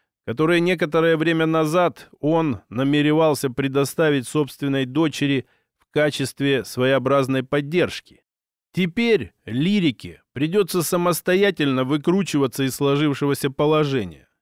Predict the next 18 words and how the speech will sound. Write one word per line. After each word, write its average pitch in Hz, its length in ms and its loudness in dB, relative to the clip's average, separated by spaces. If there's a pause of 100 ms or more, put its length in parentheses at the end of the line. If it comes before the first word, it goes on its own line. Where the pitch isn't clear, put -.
Ему 175 460 0
надо 151 260 2
было 160 240 2
срочно 170 680 0 (400)
пополнить 156 580 0
казну. 156 640 0 (520)
Раз 175 340 0
она 202 220 2
не 165 100 2
понимает 156 580 0
прямых 156 400 -2
намеков, 156 640 0 (220)
то 127 120 0
у 147 80 2
девушки 156 500 0
не 156 140 0
будет 151 400 -2
выбора. 90 480 -6